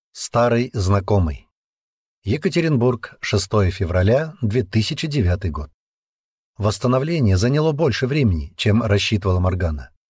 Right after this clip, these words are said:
Впрочем, ей еще никогда не приходилось регенерировать сколь-нибудь серьезные повреждения организма. А тут еще добавилось истощение. Что же, это был первый в своем роде печальный опыт молодой криганки.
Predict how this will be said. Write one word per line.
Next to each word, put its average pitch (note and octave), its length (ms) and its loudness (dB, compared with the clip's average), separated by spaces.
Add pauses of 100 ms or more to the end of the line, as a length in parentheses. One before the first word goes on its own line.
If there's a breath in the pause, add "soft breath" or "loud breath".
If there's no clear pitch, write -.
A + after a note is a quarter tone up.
(260)
Впрочем, A2+ 640 0
ей A2 320 4
еще A#2 360 2
никогда A#2+ 540 0
не A2+ 100 2
приходилось A2+ 640 0
регенерировать G#2 800 0 (200)
сколь-нибудь A2+ 580 0
серьезные G#2+ 480 2
повреждения G2 640 0
организма. D#2+ 580 -4 (600)
А - 140 0
тут A3+ 200 -2
еще A2 220 0
добавилось F#3 560 0
истощение. A#2+ 720 -2 (560)
Что - 280 -2
же, E2 140 -4
это B2 160 -2
был E3 220 0
первый D#3 420 0
в - 80 -12
своем B2 420 0
роде B2+ 260 2
печальный B2+ 500 0
опыт G#2+ 320 0
молодой A#2 360 2
криганки. F#2 640 -4